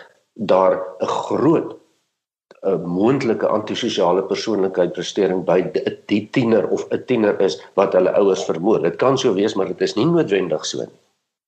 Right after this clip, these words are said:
Daar is baie om-, ander omstandighede waaronder daardie ding kan gebeur. Maar onthou nou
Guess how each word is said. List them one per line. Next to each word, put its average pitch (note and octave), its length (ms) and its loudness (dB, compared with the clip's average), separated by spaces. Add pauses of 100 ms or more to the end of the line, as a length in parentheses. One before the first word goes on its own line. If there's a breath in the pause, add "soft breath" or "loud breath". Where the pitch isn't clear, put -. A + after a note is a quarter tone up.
(400)
Daar F#2+ 200 2
is F2+ 140 0
baie A2 280 4
om-, A2 220 -2
ander A2 220 2
omstandighede F2 680 0
waaronder E2+ 460 0
daardie D#2+ 300 2
ding D2+ 180 -2
kan D2+ 220 -4
gebeur. - 460 -2 (540)
Maar G#2 260 2
onthou G#2+ 380 2
nou - 300 0